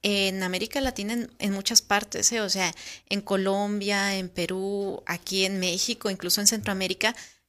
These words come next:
cada vez hay más universidades que tienen centros de estudios asiáticos y se van generando estos espacios, congresos, eh, cursos virtuales en donde, pues, la comunidad académica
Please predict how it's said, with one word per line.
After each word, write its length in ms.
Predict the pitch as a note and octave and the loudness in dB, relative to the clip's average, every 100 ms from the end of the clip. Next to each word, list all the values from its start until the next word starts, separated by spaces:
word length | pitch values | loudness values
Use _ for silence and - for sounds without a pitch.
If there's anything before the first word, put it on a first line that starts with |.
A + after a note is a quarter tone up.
| _ | _
cada 180 | A3 G#3+ | 6 6
vez 200 | A3 A3 | 6 4
hay 80 | G#3+ | 4
más 180 | G#3 G3+ | 4 4
universidades 800 | B3 B3 A#3 A#3 G#3+ F#3+ G3+ - | 4 4 4 4 2 0 2 0
que 100 | A3+ | 0
tienen 300 | F#3+ F#3 G3+ | -4 -4 2
centros 400 | - E3+ - G3 | 2 0 -4 2
de 60 | |
estudios 380 | F#3+ - F#3+ F#3 | 2 0 2 4
asiáticos 720 | G#3 - A3 G#3+ - A#3 D#4 - - _ - | 6 6 4 0 -4 -2 -2 -4 -20 _ -2
y 100 | A#3 | 4
se 160 | A3+ | 4
van 160 | G#3 F#3+ | 4 0
generando 420 | B3+ B3 G3+ F#3 | 0 0 0 2
estos 280 | F#3+ A#3 A3 | 2 4 6
espacios, 440 | - - F3+ F#3 | 6 6 4 6
congresos, 960 | - A3+ G#3+ G3 F#3 F#3+ - G#3 G3+ G3 - - _ - | 4 4 0 0 2 8 8 8 2 2 0 -20 _ -6
eh, 420 | F#3+ F3 F3 - - _ _ - - | -2 0 -2 -4 -8 _ _ -20 -6
cursos 460 | A3 G#3+ - G#3+ | -2 8 8 8
virtuales 720 | F#3+ G3+ - F#3+ F#3+ A#3+ - - - | 0 0 4 6 6 2 -2 -2 -4
en 220 | G3 F#3+ | -4 -2
donde, 640 | F#3 F3+ F3+ F3 E3+ - - - | -4 -2 0 0 -2 -6 -14 -4
pues, 180 | G3 F#3 | 0 0
la 140 | F3+ | -2
comunidad 580 | G3 F3+ F3+ F#3 F3 F3 | -4 -6 -4 0 0 0
académica 920 | F#3 F#3 F#3 A3 A3 G#3 - G#3+ - | -2 -2 0 0 -4 -6 -4 -4 -4